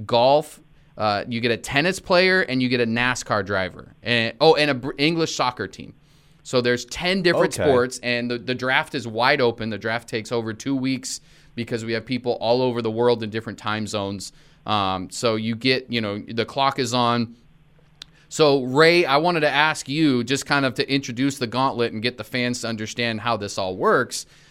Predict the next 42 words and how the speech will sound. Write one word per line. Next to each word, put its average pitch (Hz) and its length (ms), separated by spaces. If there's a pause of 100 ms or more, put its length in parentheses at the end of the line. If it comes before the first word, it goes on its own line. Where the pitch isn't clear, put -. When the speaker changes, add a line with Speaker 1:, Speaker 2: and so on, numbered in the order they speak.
(120)
Speaker 1:
Um, 107 540
if 131 280
you 147 400
had 170 220
the 143 80
very 160 400
first, 160 400
the 127 80
number 175 320
one 170 240
overall 147 420
pick 135 280
right 113 260
now, 87 340 (480)
and 110 140
between 123 360
all 160 360
of 160 80
those 156 240
sports, 135 460
you 135 100
had 139 140
to 131 80
pick 127 180
a 127 60
team 127 240
that 101 120
was 101 140
most 123 340
likely 131 400
to 135 100
win 127 260
the 131 80
championship. 104 800 (1160)
So 117 400
if 113 220
you 151 140
have 135 200
the 120 100
number 151 400
one 147 300
pick, 120 480